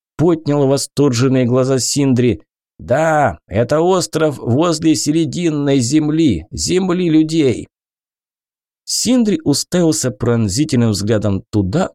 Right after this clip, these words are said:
куда указывал Кнут. Я заметил, что очень многие из парней, оставив игры, поднимали головы, замирали, вглядываясь вдаль. "Приготовиться к повороту!"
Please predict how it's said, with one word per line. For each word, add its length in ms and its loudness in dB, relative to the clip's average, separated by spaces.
куда 320 0
указывал 840 0
Кнут. 460 -2
Я 300 -2
заметил, 420 0
что 320 -4
очень 320 0
многие 580 0
из 140 -2
парней, 440 0
оставив 480 -2
игры, 340 2
поднимали 720 0
головы, 600 0
замирали, 720 0
вглядываясь 920 0
вдаль. 540 -2
"Приготовиться 1120 -2
к 160 -14
повороту!" 1120 0